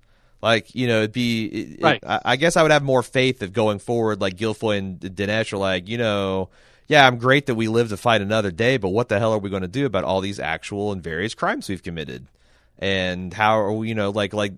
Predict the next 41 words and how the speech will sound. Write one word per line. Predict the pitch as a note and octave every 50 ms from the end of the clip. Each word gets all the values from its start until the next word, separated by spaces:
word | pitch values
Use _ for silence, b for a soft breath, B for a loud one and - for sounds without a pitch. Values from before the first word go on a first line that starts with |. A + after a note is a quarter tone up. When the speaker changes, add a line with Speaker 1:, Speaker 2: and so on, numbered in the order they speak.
| - A2
Speaker 1:
Jared's | G#2+ G2+ A#2 A#2+ B2+ B2+ B2 A2+ G#2+ A2+
all, | A2 G#2+ G#2+ G#2+ G#2+ G#2 - -
and | - G2 F#2+ F#2 F#2+
Richard's | A2 A2 - - G2 F#2 G2+
all | G#2 G2+
like, | G2 G2
"Well, | F#2+ G2+ G2
from | F2+ G2+ A#2
this | C#3 D#3+ -
day | - E3 D#3+
forward, | D#3 - D#3+ D#3+ D3+ D3+
it's | A#2+ B2
Abraham | C3 C3 B2+ C3 C3+ B2+ B2 A#2
Lincoln." | B2 C#3 D#3 - - F#2+ E2+ D#2 D2+ D2 b b b b b b b b b b
Well, | - G#2 A2+ B2 C3+ D3 D#3+ E3 F3+ F3 F3 - _ _ _ _ _ _ _ _ _ -
you're | B2 B2
gonna | D3 E3+ E3
pull | D#3 F#3 F3
the | D#3+ C#3+
Honest | B2+ D3 D#3+ D#3 D3+ C3+
Abe | B2+ D3+ F3+ F#3+
routine | G#3 G3 - B2+ A2+ G2+
about | F#2 F#2 G2 G2 F#2 -
this, | F#2+ G2+ A2 C3+ - - - - -
you | - A2 A2 A#2+ D3
might | F3 E3+ C#3+ G2+
go, | G2 A2 G2+ G2
go | E2+ - G2 F2+
to | F2+ F#2
jail. | E2+ - D#3 G#3+ C4+ G#3+ G#2+ F2+ - - _ _ _ _ _ _ _ _ _ -
At | A2+ -
the | - A#2
very | D3+ D#3+ D3+
Speaker 2:
Yeah, | C#3+ A3+
Speaker 1:
least, | D#3 A#2+ C#3+
Speaker 2:
only | F3+ G#3 -
Speaker 1:
lose | B3
Speaker 2:
if | -
Speaker 1:
your | G2
company, | - C#3+ D#3+ G3 - A#2 E2+ D#2 E2+ A2+
but | - - E2+ C#2+ C#2+ -